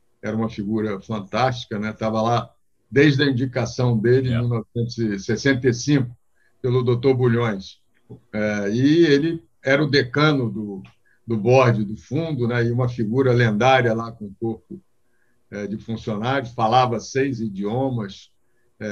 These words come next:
Speaker 1: era professor de economia lá na Universidade da, da Virgínia, né? E, é, é, sempre muito perspicaz, com tiradas inteligentes. Então,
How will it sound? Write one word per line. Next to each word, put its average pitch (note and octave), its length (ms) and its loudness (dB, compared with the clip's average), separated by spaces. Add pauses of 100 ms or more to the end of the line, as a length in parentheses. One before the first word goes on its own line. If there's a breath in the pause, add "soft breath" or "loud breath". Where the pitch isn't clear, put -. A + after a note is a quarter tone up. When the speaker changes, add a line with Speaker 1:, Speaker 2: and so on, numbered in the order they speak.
(120)
Speaker 1:
era B2 160 2
professor A#2+ 600 -4
de A2 80 -6
economia G#2+ 560 -6
lá A2 160 -6
na G#2+ 100 -6
Universidade G2+ 640 -8
da, G2 280 -10 (540)
da A2+ 140 -6
Virgínia, A2+ 760 -2
né? A#2 280 -4
E, C3+ 280 -4
é, A#2 460 -2 (840)
é, A2 240 -6
sempre D3 560 -2
muito C3 340 -2
perspicaz, B2 800 -2
com G2+ 340 -10 (160)
tiradas G#2 640 -2
inteligentes. G2+ 880 -8
Então, D3+ 340 -8